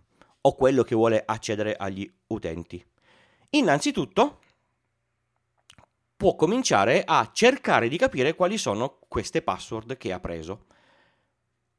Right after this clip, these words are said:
Il sistema più banale che c'è è prendere l'algoritmo che si sa che viene usato per codificare le password e cominciare a provare tutte le password a una a una.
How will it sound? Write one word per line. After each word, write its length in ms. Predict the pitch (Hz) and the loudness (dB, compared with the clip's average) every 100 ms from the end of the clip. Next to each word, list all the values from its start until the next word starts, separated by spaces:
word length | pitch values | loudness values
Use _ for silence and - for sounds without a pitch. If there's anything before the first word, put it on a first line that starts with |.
| _ _ _ _ - | _ _ _ _ -6
Il 120 | 214 | -4
sistema 400 | 202 226 262 156 | -2 4 4 4
più 480 | - 196 190 170 156 | 2 0 2 2 2
banale 640 | 131 147 131 110 104 107 - - _ - | 4 4 6 4 2 -2 -4 -10 _ -6
che 160 | - | -2
c'è 320 | 226 156 208 | 2 2 2
è 260 | - 151 107 - - _ _ _ - _ _ _ _ _ - | 0 -2 -2 -6 -20 _ _ _ -20 _ _ _ _ _ 0
prendere 560 | 190 170 117 107 101 _ _ _ _ _ - | 2 4 2 -2 -4 _ _ _ _ _ 4
l'algoritmo 640 | 139 151 170 220 196 196 | 4 6 2 2 0 -2
che 140 | 190 | -2
si 140 | 151 156 | -6 -4
sa 240 | - 151 | 0 0
che 380 | - 135 143 143 | 0 -4 -2 -4
viene 440 | 127 135 139 135 - | -2 -2 -2 -6 -6
usato 540 | 131 120 123 135 143 | -4 4 4 4 0
per 240 | - 117 120 | 0 -2 -2
codificare 540 | 120 107 110 120 113 | -6 -6 -6 -4 -4
le 120 | 104 | -4
password 680 | 101 95 - 127 160 208 262 _ _ _ _ _ _ _ _ _ | -4 -6 -4 -2 0 -2 -4 _ _ _ _ _ _ _ _ _
e 100 | 220 | -6
cominciare 420 | 269 262 165 139 | -2 -2 0 0
a 100 | - | 0
provare 400 | 220 233 143 143 | 2 4 2 2
tutte 280 | 180 185 - | -4 -8 -4
le 80 | 233 | -2
password 400 | 139 117 151 156 | -2 -2 -6 -4
a 80 | 160 | -2
una 180 | 113 110 | -2 -4
a 40 | |
una. 340 | 95 95 113 | -4 -8 -12